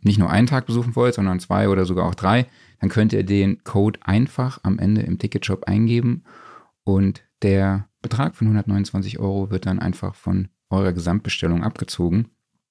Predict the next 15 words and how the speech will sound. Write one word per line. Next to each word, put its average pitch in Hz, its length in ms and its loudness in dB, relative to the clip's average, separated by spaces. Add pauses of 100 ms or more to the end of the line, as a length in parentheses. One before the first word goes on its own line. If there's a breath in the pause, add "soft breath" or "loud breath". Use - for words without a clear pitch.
(260)
Genau, - 260 2
und 135 240 2 (140)
ihr 90 160 0
wisst, - 260 -2 (380 soft breath)
vor 127 200 4
Ort 113 180 4
zeigen 113 280 4
euch - 160 -2
international 107 680 2
erfolgreiche 107 640 0
Producer 95 420 -4
und 87 100 0
Engineers, 95 680 0
wie 104 160 2
ihr 104 400 0